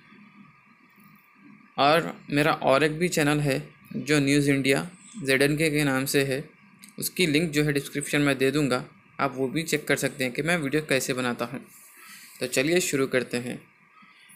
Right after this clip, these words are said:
मेरा नाम है मोहम्मद और मैं हैदराबाद तेलंगाना स्टेट से हूँ। मैं provide करता हूँ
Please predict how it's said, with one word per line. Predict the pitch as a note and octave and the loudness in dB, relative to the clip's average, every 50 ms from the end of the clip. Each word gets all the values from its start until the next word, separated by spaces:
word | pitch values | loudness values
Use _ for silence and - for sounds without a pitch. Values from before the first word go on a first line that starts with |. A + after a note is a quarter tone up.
| _ | _
मेरा | - C3+ C#3+ D3+ F3 | 0 2 2 2 4
नाम | F3+ F3 F3+ F3+ F3+ | 2 2 2 2 0
है | F3+ F3 | 0 0
मोहम्मद | D3+ C#3 C#3 C#3 C3 B2+ C3 B2+ B2 A#2+ A#2+ - - - - - _ _ _ _ _ _ _ - - - - | 0 -2 -2 -4 -4 -2 0 0 0 0 -2 -6 -12 -14 -20 -20 _ _ _ _ _ _ _ -20 -18 -10 -6
और | C3 B2+ B2+ | -4 -2 0
मैं | C3 C3+ C#3 D3+ D#3+ F3 - - - _ _ _ _ | 0 2 2 2 0 -2 -6 -12 -20 _ _ _ _
हैदराबाद | - - C3 B2+ C3+ C3+ C#3 C3+ B2+ C#3 D3 D3+ - - - - - | -4 -2 0 2 2 2 2 2 2 2 2 2 2 -2 -6 -4 -2
तेलंगाना | C#3 B2+ C3 C3+ C#3 C#3+ D3+ D#3 E3 D#3+ D#3+ | 0 2 2 2 2 2 0 0 0 -2 -2
स्टेट | D#3 - - D3 C#3 C3 | -4 -2 0 2 2 2
से | - - C3 | 0 -4 -4
हूँ। | B2 A#2+ A#2+ - - - _ _ _ - - _ - - - - - - _ _ - - _ - - - - - - - - - _ | -6 -8 -10 -12 -14 -20 _ _ _ -20 -20 _ -20 -20 -20 -20 -20 -20 _ _ -20 -20 _ -20 -20 -20 -20 -20 -20 -20 -20 -18 _
मैं | - C3 C3 D3 D#3+ | -6 -2 0 0 0
provide | D#3 - - - _ - C3+ C3 C#3 D#3 D#3+ D3+ | 0 -2 -10 -18 _ -4 0 2 4 2 4 4
करता | D#3 D3 - - C3+ | 0 0 2 2 0
हूँ | B2+ B2+ C#3 D#3 F3+ | 0 0 0 -2 -4